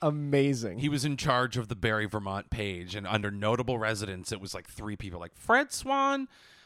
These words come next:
Speaker 2: uh, f-, uh, the, the dog that rescued the mayor's son,"
Speaker 1: And then me.
Speaker 2: and <laughs> Rory Fitzgerald.
Speaker 1: Noted purveyor of white chocolate.
Speaker 2: American purveyor of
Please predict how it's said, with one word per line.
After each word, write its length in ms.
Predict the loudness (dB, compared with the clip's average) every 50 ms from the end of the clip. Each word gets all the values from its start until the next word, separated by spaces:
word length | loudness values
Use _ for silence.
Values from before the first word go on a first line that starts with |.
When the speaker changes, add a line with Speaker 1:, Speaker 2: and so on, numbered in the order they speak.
| -20 _ _
Speaker 2:
uh, 320 | 0 2 4 4 4 4 2
f-, 180 | 2 -2 -10 -4 2
uh, 380 | 4 4 6 6 6 4 2 0 -2 -4 0
the, 140 | 0 0 0 0 2
the 100 | 2 2
dog 520 | 4 6 6 8 10 10 8 8 6 6
that 140 | 4 4 4
rescued 360 | 4 2 2 2 0 -2 0 0
the 80 | 0
mayor's 380 | 2 2 2 2 2 0 0 0
son," 580 | -2 4 4 6 6 6 4 2 0 -2 -2 -2
Speaker 1:
And 120 | 0 2 2
then 200 | 2 2 2 2
me. 340 | 2 4 6 6 6 4 2 -2 -2
Speaker 2:
and 340 | 0 2 4 4 4 4 2 -6 -12 -18
<laughs> 160 | -20 -14 0
Rory 340 | 4 6 6 6 6 2 0
Fitzgerald. 840 | -2 -4 -6 -4 -4 -4 0 0 2 2 2 2 0 2 2 0 0 -2 -8 -12 -12 -14 -12 -4
Speaker 1:
Noted 320 | -2 0 0 0 -2 -2 0
purveyor 460 | 0 0 2 4 4 4 4 4 2
of 120 | 2 2
white 220 | 0 0 0 2 0
chocolate. 640 | 0 2 2 2 0 0 -6 -2 4 4 8 10 10
Speaker 2:
American 640 | 8 8 6 4 6 6 6 6 4 4 0 0 2
purveyor 540 | 0 0 0 2 4 4 6 6 6 6
of 100 | 4 2